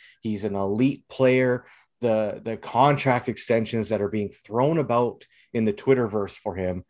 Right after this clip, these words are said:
I'm sorry, they're, they are insane.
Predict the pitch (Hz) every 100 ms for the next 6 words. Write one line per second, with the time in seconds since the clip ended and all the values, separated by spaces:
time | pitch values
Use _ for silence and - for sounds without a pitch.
0 | _ _ _ _ _ _ _ _ _ _
1 | _ _ _ _ - 160 - 143 120 147
2 | - - _ - 127 147 113 95 113 98
3 | 87 - 120 208 139 90